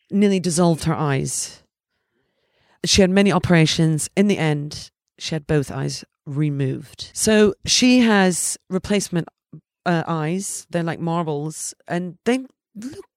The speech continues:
look quite real. I mean, they move about, but she sees black, pure blackness, because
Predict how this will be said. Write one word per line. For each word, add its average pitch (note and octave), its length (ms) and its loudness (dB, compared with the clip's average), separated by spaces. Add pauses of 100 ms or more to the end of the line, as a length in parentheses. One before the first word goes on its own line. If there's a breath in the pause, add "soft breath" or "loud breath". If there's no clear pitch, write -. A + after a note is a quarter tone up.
look G#3+ 200 -2
quite - 220 -2
real. A3 360 0
I E3+ 60 0
mean, F#3+ 120 -2
they G3 120 0
move G3+ 520 -2
about, F3+ 600 -4 (300)
but G#2 140 0
she - 280 0
sees - 680 0 (920)
black, D3+ 500 -4 (680)
pure - 180 -4
blackness, D3 420 -8
because E3+ 400 -10